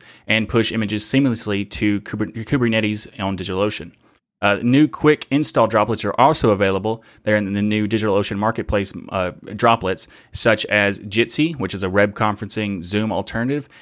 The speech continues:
and you can even load up a Minecraft server. You can get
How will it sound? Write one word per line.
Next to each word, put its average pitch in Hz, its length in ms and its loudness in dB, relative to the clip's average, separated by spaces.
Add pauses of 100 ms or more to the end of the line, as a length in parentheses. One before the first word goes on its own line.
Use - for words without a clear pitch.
(160)
and 127 200 2
you 131 80 0
can 127 120 -4
even 113 440 -2
load 104 200 4
up 107 220 2
a 107 100 -2
Minecraft 101 580 -4
server. 120 460 0 (260)
You 135 100 4
can 143 60 2
get 127 120 4